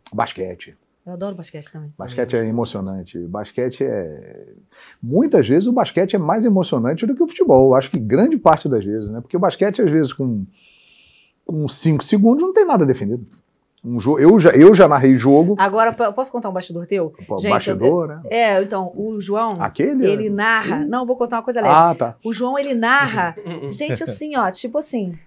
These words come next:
Speaker 1: Ah, mas sabe que outro
Speaker 2: "Olha
Speaker 1: dia eu
Speaker 2: aí,
Speaker 1: reparei isso?
Speaker 2: fulano de tal, blá, blá, blá, não sei
Speaker 1: É.
Speaker 2: o quê." Caraca, maluco.
Speaker 1: Você sabe que outro
Speaker 2: É
Speaker 1: dia,
Speaker 2: surreal.
Speaker 1: é,
Speaker 2: É.
Speaker 1: no outro dia não, já há alguns anos, mas assim, com o avanço,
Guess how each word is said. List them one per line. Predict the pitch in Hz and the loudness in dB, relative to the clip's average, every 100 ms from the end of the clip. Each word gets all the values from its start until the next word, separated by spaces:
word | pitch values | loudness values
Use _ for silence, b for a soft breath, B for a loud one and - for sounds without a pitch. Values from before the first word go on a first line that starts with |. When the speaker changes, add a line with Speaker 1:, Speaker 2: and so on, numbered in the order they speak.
| - | -18
Speaker 1:
Ah, | 190 | -14
mas | 214 196 | -12 -8
sabe | 254 247 | -6 0
que | 190 | 0
outro | 175 | 4
Speaker 2:
"Olha | 196 | 4
Speaker 1:
dia | - | 6
eu | |
Speaker 2:
aí, | 240 | 6
Speaker 1:
reparei | 269 269 156 151 | 8 8 6 4
isso? | 185 - | 2 2
Speaker 2:
fulano | 202 214 208 | 2 2 0
de | 220 | -4
tal, | 220 233 240 240 240 247 233 | 2 4 6 6 4 2 -4
blá, | 165 180 | -4 -2
blá, | 185 208 | 0 -2
blá, | 220 233 233 233 | 2 2 2 0
não | 196 | -4
sei | 180 190 | -6 -4
Speaker 1:
É. | 202 | -4
Speaker 2:
o | 202 | -2
quê." | 226 240 240 _ _ _ _ _ | 0 0 -2 _ _ _ _ _
Caraca, | - 392 403 415 466 453 381 | -8 -4 0 0 0 -2 -4
maluco. | 370 339 320 285 | -2 -2 -2 -6
Speaker 1:
Você | - 196 | -2 -2
sabe | - 233 208 | 2 2 2
que | 185 190 | 0 6
outro | 196 196 175 | 6 6 2
Speaker 2:
É | |
Speaker 1:
dia, | 120 104 202 175 | 2 0 4 6
Speaker 2:
surreal. | 123 403 359 370 339 | 8 6 6 6 6
Speaker 1:
é, | 135 - | 0 0
Speaker 2:
É. | |
Speaker 1:
no | 147 208 | 4 6
outro | 247 214 | 6 6
dia | 180 226 | 6 6
não, | 170 147 | 6 4
já | 127 | 6
há | 180 | 8
alguns | 175 175 156 113 | 8 6 2 2
anos, | 180 180 131 | 2 2 0
mas | 160 151 | 0 0
assim, | 147 - 135 | 0 0 -4
com | 135 202 | 0 2
o | 214 | 4
avanço, | 180 110 117 151 135 - 95 | 4 4 0 0 -2 -6 -6